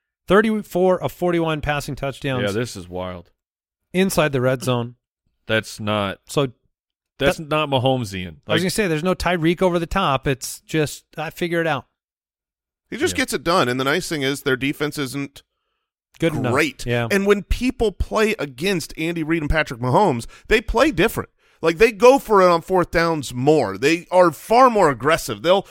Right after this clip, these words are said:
Speaker 3: they'll start the game onside kicking 'cause they just are like, "Well, we've gotta score forty-eight if we wanna win this game." So
Speaker 1: Yeah.
Speaker 3: it's great.
Speaker 1: Yeah. So number two, Josh Allen. Josh Allen was drafted as the Q B one overall, uh, about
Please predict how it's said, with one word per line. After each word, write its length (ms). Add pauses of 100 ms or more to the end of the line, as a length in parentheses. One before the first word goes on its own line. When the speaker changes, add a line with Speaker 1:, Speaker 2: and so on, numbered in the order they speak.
(140)
Speaker 3:
they'll 140
start 300
the 60
game 300
onside 540
kicking 260
'cause 140
they 100
just 240
are 220
like, 180
"Well, 260
we've 140
gotta 160
score 200
forty-eight 420
if 100
we 80
wanna 200
win 120
this 140
game." 280 (600)
So 80
Speaker 1:
Yeah. 60
Speaker 3:
it's 120
great. 320 (380)
Speaker 1:
Yeah. 240 (160)
So 200
number 280
two, 260
Josh 340
Allen. 380 (960)
Josh 260
Allen 240
was 140
drafted 360
as 100
the 100
Q 180
B 120
one 260
overall, 800 (100)
uh, 500
about 640